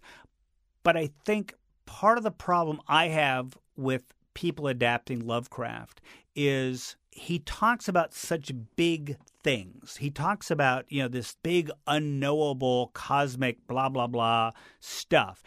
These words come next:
And h-, his creatures, he'll mention, you know, you could barely see it, but it kind of suggested this and it kind of suggested that. And most guys want to draw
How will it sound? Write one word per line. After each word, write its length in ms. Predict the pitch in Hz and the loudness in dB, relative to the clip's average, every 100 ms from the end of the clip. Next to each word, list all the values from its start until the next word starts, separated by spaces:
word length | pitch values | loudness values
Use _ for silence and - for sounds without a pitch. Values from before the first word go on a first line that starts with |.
| - - | -20 -2
And 160 | 151 151 | 2 2
h-, 100 | 139 | 0
his 440 | 147 139 143 151 | -6 -6 -4 -4
creatures, 680 | - - 180 175 151 127 107 | -4 0 0 0 -2 -2 0
he'll 160 | 139 135 | 0 0
mention, 540 | 131 135 143 143 135 | 0 -2 -2 -2 -2
you 160 | 135 131 | -2 -2
know, 220 | 120 131 | -2 -4
you 460 | 135 - - - | -8 -16 -18 -4
could 160 | 135 131 | 0 2
barely 340 | 214 226 185 | 2 2 0
see 340 | 147 - 220 220 | -2 -2 2 2
it, 160 | 185 | 2
but 120 | - 143 | -4 -4
it 120 | 139 | -4
kind 260 | - 202 | -4 0
of 100 | 208 | 0
suggested 600 | - 180 143 165 151 - 160 | 0 -8 -4 -2 -2 -4 -2
this 240 | 196 175 | -2 -2
and 100 | 139 | -8
it 60 | 135 | -10
kind 240 | - 190 | -8 -8
of 80 | 139 | -8
suggested 600 | - 135 156 147 - 139 | -8 -6 -4 -4 -6 0
that. 260 | 151 165 156 - - - - | 2 0 -2 -14 -18 -14 -2
And 400 | 160 160 160 143 - | 2 2 0 -8 -6
most 480 | 156 143 175 214 - | -2 2 4 2 2
guys 340 | 175 170 170 | 2 2 0
want 200 | 143 143 | 0 0
to 60 | 143 | 0
draw 420 | 127 127 120 131 | 2 4 4 2